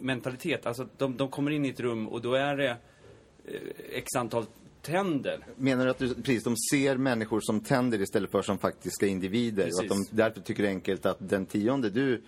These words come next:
Speaker 2: du, dig
Speaker 1: Ja.
Speaker 2: tar vi bort bara.
Speaker 1: Och en fyller de bara med emalj.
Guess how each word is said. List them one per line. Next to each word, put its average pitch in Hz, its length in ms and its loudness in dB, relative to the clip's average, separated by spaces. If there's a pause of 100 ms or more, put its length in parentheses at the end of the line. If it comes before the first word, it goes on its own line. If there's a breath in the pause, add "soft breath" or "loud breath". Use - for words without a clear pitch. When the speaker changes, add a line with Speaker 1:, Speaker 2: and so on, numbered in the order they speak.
(420 loud breath)
Speaker 2:
du, 131 260 0
dig 107 240 2
Speaker 1:
Ja. 127 80 0
Speaker 2:
tar 135 80 0
vi 104 80 2
bort 107 260 0
bara. - 140 -4
Speaker 1:
Och - 140 0
en 156 200 0 (100)
fyller 127 280 0
de 107 200 -2
bara 101 140 0
med 104 320 -4 (380)
emalj. 95 480 -6